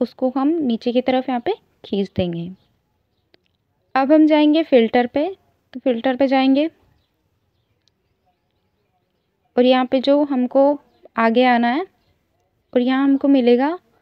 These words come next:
Modi ज़ीरो वन वाला फ़िल्टर मिलेगा, इसको हम सिलेक्ट कर लेंगे और यहाँ से इसको हम डन कर देंगे। एडजस्ट पे जाएंगे और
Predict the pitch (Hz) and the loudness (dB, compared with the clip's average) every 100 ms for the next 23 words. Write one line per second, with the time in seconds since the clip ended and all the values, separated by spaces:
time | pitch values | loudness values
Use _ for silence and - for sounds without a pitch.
0 | _ _ _ 226 233 220 277 269 226 226 | _ _ _ -2 0 2 0 0 0 0
1 | 233 233 233 226 262 359 - 226 226 233 | 0 -2 0 0 -2 -4 -2 0 0 -2
2 | 220 226 285 226 - 247 285 - 226 190 | -2 -4 -4 -8 -8 -6 -4 -2 -2 -2
3 | - - 185 180 175 175 180 - _ _ | -8 -8 -8 -8 -10 -12 -14 -18 _ _
4 | _ _ _ _ _ _ _ _ _ _ | _ _ _ _ _ _ _ _ _ _
5 | _ _ _ _ _ _ 240 254 254 277 | _ _ _ _ _ _ -4 -2 -2 -4
6 | 262 - 269 277 220 214 220 240 254 294 | -6 -4 -2 0 0 0 -2 -2 2 2
7 | 330 226 196 202 240 - 269 254 240 247 | 2 0 -2 -2 -2 -2 -4 -2 -2 -2
8 | 294 381 _ _ _ _ _ _ _ _ | -4 -8 _ _ _ _ _ _ _ _
9 | _ _ _ _ _ _ - | _ _ _ _ _ _ -14